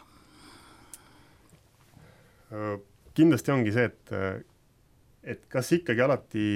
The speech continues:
lähtutakse oma kliendist, oma otsustes, et, äh, väga tihti minnakse, tehakse emotsionaal-, emotsionaalne otsus.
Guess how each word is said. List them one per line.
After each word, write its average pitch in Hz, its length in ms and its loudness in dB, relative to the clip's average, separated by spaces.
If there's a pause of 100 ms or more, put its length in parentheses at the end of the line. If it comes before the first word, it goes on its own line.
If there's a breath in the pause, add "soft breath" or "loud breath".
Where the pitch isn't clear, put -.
lähtutakse 113 560 -2
oma 101 260 2
kliendist, 107 440 -2 (240)
oma 95 240 -2
otsustes, - 420 -10
et, - 220 -16
äh, 95 160 -4 (320)
väga 127 260 0
tihti 95 680 -4
minnakse, 107 420 -2 (460)
tehakse 107 340 -2
emotsionaal-, 101 600 -2
emotsionaalne 107 560 -2
otsus. 87 320 -10